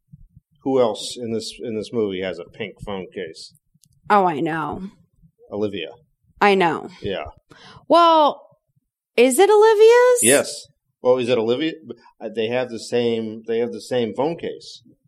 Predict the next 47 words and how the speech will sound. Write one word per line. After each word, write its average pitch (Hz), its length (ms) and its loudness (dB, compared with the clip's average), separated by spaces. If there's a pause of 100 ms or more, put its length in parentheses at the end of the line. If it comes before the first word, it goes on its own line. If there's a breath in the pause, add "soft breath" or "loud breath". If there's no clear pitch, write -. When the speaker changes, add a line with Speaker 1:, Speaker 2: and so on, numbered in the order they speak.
Speaker 2:
Oh. 233 400 2
Speaker 1:
What 110 140 -8
does 117 120 -4
that, 117 220 0
what 117 140 -2
does 117 120 -4
that 117 160 0
tell 139 220 -2
you? 98 180 -6
Speaker 2:
I 285 180 4
thought 339 280 2
that, 285 320 0
oh, 240 80 4
well, 226 280 4
we'll 220 160 4
get 202 240 2
to 165 240 4
it, 156 120 2
but 196 180 4
yeah, 165 380 4
I - 60 -4
mean, 185 420 4 (760)
they're 196 200 4
on 165 60 2
a 131 100 0
cult. 113 400 0 (500 soft breath)
Um, 247 460 4 (340 loud breath)
so 330 200 4
wait, 262 320 4
so 262 520 6
I 269 160 4
do 269 320 6
love 349 200 6
that 294 220 4
Lori's 220 460 6
mind 196 360 4
immediately 196 640 6
goes 190 340 4
to, 214 100 2
like, 190 240 4
"Well, 214 140 4
wait, 208 280 4
you 156 140 0
don't 233 200 2
know 180 120 4
my 160 200 0
contacts." 175 880 -4